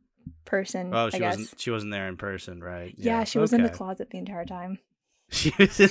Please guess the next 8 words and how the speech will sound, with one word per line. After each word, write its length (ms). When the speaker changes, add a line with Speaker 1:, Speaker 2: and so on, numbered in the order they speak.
Speaker 2:
the 80
closet. 640
<laughs> 380
Oh, 960
kitty. 760
You, 300
you, 280
you, 140